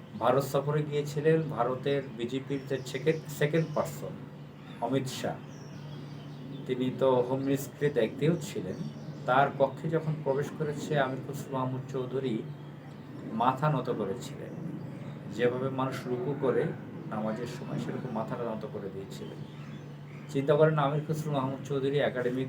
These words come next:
একজন উচ্চশিক্ষিত, তার বাবা মন্ত্রী ছিলেন, তিনি বিএনপির স্ট্যান্ডিং কমিটির মেম্বার, তিনি নিজেও কয়েকবার মন্ত্রী ছিলেন।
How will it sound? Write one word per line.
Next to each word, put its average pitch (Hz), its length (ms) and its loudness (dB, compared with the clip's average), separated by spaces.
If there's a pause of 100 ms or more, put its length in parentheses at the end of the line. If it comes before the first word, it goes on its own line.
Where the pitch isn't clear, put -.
(120)
একজন 113 300 -2
উচ্চশিক্ষিত, - 800 -8 (140)
তার 104 200 2
বাবা 104 260 2
মন্ত্রী 107 480 -4
ছিলেন, 98 320 -6 (1120)
তিনি 120 140 -2
বিএনপির 117 460 -2
স্ট্যান্ডিং 123 560 2
কমিটির 110 340 -2
মেম্বার, 98 500 -4 (1800)
তিনি 120 180 -2
নিজেও 113 420 4
কয়েকবার 120 380 6
মন্ত্রী 110 500 -2
ছিলেন। 92 360 -8